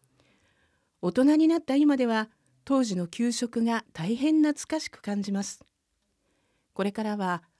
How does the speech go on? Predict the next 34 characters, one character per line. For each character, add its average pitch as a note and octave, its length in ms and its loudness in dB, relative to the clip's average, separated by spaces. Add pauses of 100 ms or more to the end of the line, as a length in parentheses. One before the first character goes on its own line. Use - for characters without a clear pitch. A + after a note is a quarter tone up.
新 C4 340 -4
し - 100 -12
く C4 140 -4
完 B3+ 260 -2
成 B3+ 260 -4
し - 100 -12
た A#3+ 120 -8
食 G#3+ 280 -4
育 D4+ 200 -4
セ D4+ 140 -2
ン C#4+ 80 0
タ A3+ 160 -6
ー G#3+ 60 -6
か G3+ 120 -8
ら、 F#3 180 -4 (480)
お D#3+ 120 -2
い C#4+ 120 -2
し - 240 -4
い D4 60 -6
給 C#4+ 180 0
食 C#4 260 -4
が C4 140 -2
子 A3 140 -6
ど B3+ 100 2
も C#4 80 4
た A3+ 140 -6
ち - 120 -12
に C#3+ 120 -8
届 G3 340 -6
け - 20 -2
ら G#3+ 80 0
れ G#3 80 -2
ま G3+ 140 0
す。 - 180 -12